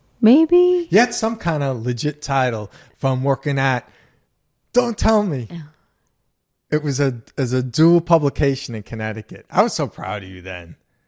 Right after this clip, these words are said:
Speaker 2: You came out of college, even with a master's degree, came out with a master's degree in literature with a backup in English. And you're like, "Oh, this is the real world? What
Speaker 1: <laughs>
Speaker 2: do I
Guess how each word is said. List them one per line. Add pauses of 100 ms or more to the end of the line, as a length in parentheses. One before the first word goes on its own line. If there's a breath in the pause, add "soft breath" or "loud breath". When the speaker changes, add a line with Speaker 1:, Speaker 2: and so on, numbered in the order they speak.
(840)
Speaker 2:
You (340)
came
out
of (420)
college, (800)
even
with
a
master's
degree,
came
out
with
a
master's
degree (840)
in
literature
with
a
backup
in
English.
And
you're
like, (1000)
"Oh,
this
is
the
real
world?
What
Speaker 1:
<laughs>
Speaker 2:
do
I